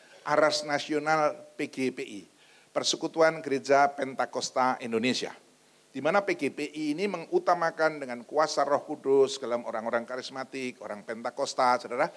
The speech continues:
kuasa Roh Kudus, kekuatan Roh Kudus, semua Roh Kudus. Jujur saya katakan kepada saudara, karena saya sudah tua atau karena <laughs> terlalu banyak, banyak pikiran,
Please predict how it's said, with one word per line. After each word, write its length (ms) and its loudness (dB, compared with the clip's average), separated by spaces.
kuasa 320 2
Roh 160 -2
Kudus, 400 -8
kekuatan 480 0
Roh 160 0
Kudus, 320 -6
semua 320 2
Roh 80 4
Kudus. 480 -14
Jujur 400 2
saya 160 2
katakan 320 2
kepada 240 2
saudara, 320 2
karena 320 -2
saya 160 -4
sudah 240 -4
tua 440 4
atau 160 0
karena 320 -4
<laughs> 160 -8
terlalu 240 4
banyak, 320 0
banyak 320 -2
pikiran, 560 0